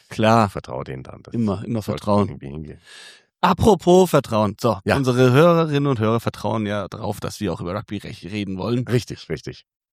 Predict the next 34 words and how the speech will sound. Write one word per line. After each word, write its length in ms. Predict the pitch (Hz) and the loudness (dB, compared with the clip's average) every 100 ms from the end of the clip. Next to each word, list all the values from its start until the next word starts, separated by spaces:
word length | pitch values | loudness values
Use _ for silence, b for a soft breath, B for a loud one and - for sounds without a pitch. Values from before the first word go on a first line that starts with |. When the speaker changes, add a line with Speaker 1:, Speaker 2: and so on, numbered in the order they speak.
| _ - | _ 2
Speaker 1:
Und 180 | 131 | 4
ich 100 | 131 | 4
würd 140 | 127 117 | 2 2
sagen, 280 | 127 127 117 | 2 4 2
wir 120 | 117 - | 0 -4
fangen 300 | - 147 139 | -2 2 2
einfach 220 | 131 127 - | 2 -2 0
grad 400 | 120 123 120 - _ _ _ _ | 2 4 2 -8 _ _ _ _
aktuell 580 | - - - 143 139 156 | -6 -4 0 4 4 4
an. 340 | 135 135 131 - _ _ _ _ _ - | 6 4 2 -2 _ _ _ _ _ -4
Champions 320 | 143 135 123 | -2 0 -2
Cup 240 | - 131 | 2 0
Gruppenphase 580 | - 143 127 120 127 127 | 2 -2 0 0 2 2
ist 80 | 120 | 0
Speaker 2:
Ja. 80 | - | 2
Speaker 1:
vorbei. 640 | 120 113 123 123 123 117 - b b b b _ _ | 2 6 6 8 6 4 -2 b b b b _ _
Letztes 380 | - 131 - 123 | -6 -6 -6 -2
Wochenende 320 | 123 123 120 | 0 2 2
vierter 340 | 120 156 139 127 | 4 4 6 4
Spieltag, 560 | - 147 139 135 123 | 4 0 2 4 4
jetzt, 300 | 123 120 - - | 2 -4 -6 -4
jetzt 220 | 120 - | -6 -4
vorbei. 400 | 123 117 113 113 B B B B B B | -4 0 0 -2 B B B B B B
Äh, 220 | 120 117 104 92 | 0 0 0 -2
was 240 | 123 - | -2 0
hast 220 | 139 - | 0 0
du 80 | 131 | -2
gesehen? 480 | 127 113 143 160 147 | 0 4 6 6 6
Wie 80 | 127 | 4
fandest 280 | 147 151 | 2 2
du 40 | 151 | 0
es? 100 | 143 | 0
Ich 180 | 156 - | -4 -6
übrigens, 440 | 151 139 139 - | -2 0 0 -4